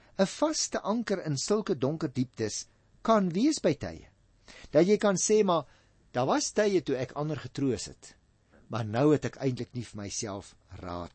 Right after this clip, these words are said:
nie." En daarom is vriende so belangrik, maar dit hang af wat daai vriende vir jou sê.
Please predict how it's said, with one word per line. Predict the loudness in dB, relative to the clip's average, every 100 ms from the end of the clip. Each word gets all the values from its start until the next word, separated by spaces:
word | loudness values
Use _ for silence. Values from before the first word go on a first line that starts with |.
| -20
nie." | -20 _ _ _ _ _ -20 _
En | -2
daarom | 2 4 4 0
is | -2
vriende | -2 0 0
so | 0 0 0
belangrik, | 0 -2 -2 -6 -8 -14
maar | -4 -4
dit | 0
hang | -2 0
af | 0
wat | 0
daai | -2 -4
vriende | -4 -4 -4
vir | -2
jou | -4
sê. | -2 -4 -6